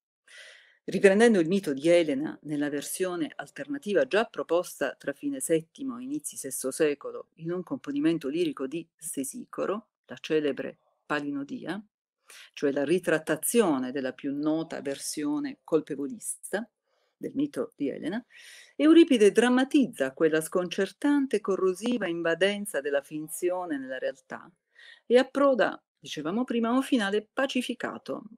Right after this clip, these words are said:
ma al contempo gravato dalla luce sinistra del nichilismo, del pessimismo che nasce dal senso dell'assurdo.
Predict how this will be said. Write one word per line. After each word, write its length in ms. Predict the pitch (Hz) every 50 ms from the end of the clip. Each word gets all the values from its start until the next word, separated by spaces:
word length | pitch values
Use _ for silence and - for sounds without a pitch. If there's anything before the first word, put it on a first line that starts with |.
| _
ma 280 | - - 214 226 247 254
al 120 | 262 254
contempo 720 | - - 285 269 269 - 320 320 320 330 285 - 233 220 190
gravato 640 | 180 208 214 214 214 233 254 254 254 254 247 - 233
dalla 240 | 202 190 175 170 165
luce 380 | 175 185 202 202 196 - 180
sinistra 440 | 170 - 170 170 180 180 - 170 156
del 180 | 147 151 151 151
nichilismo, 720 | 180 220 233 - 254 233 233 233 196 151 - - 131 127
del 200 | 123 139 139 135 _
pessimismo 800 | - 254 294 - - - 247 240 233 202 170 - - 135 131 - _ - - - - _ -
che 160 | - 202 185
nasce 400 | 185 190 180 175 180 - - 190
dal 180 | 180 202 196
senso 300 | - - - - - -
dell'assurdo. 800 | 170 170 165 165 165 165 - - - - - - - - - -